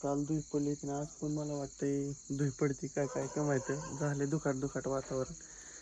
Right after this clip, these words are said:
काय होतंय काय सांगता येत नाही, पण होईन वाटतंय काय त्याचं नियोजन बहुतेक. बघू आता काय विषय होतोय काय नाही. आणि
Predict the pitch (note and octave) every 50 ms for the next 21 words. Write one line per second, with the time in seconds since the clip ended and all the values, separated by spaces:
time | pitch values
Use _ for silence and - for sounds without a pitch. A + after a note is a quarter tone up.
0 | - - - - C#3+ C#3+ C#3+ D3+ D3 - C#3+ C#3 - C#3+ C3+ - - D#3 D#3 D3
1 | - D3 C#3+ C#3 - C3+ C3 B2+ - C3+ C3+ C3 D#3 D#3 D#3 D3+ D3 C#3+ C3+ -
2 | - C3+ C3+ C3+ C3 B2+ - C#3 C3+ C#3+ C#3+ C#3 C#3+ C#3+ C#3 C#3 C#3 C#3 C#3 C#3+
3 | C#3 C3+ - - D#3 E3+ - - - - - - - - - - - - - -
4 | - C3 C3+ D3+ D3+ D#3+ D3+ - D3 C3+ D3+ D3 C#3+ C#3 C#3 C#3+ C#3+ - - D3
5 | C#3 C#3 C3 - C3+ C3 C3 - C#3 C3+ C3+ C3 C3 C3+ D3+ - - - - -
6 | - - - - - - - - - C3+ C3 C3+ C3 C3+ C3+ C3+ C3+ C3+ C3+